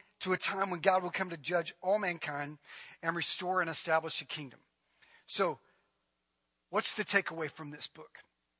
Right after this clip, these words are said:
I want to give you three things that Joel says that we can take home with us today.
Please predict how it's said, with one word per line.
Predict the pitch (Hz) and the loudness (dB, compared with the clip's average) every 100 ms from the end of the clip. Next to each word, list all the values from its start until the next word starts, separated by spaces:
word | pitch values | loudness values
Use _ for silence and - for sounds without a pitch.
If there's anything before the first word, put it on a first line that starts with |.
| - | -10
I | |
want | 170 | -6
to | 165 | -2
give | 180 | -2
you | 170 | -4
three | 156 - 214 226 | -10 -6 -6 -2
things | 208 170 156 156 - - _ _ _ 135 | 2 2 0 -4 -6 -8 _ _ _ -10
that | 175 139 | -8 -4
Joel | 170 180 190 175 - | 0 2 0 -4 -8
says | - 165 147 | -2 0 0
that | 160 | -4
we | 165 | -8
can | 160 160 | -10 -8
take | 170 147 | -8 -8
home | 151 | -10
with | 139 - | -10 -10
us | 165 | -10
today. | - 131 131 | -12 -16 -20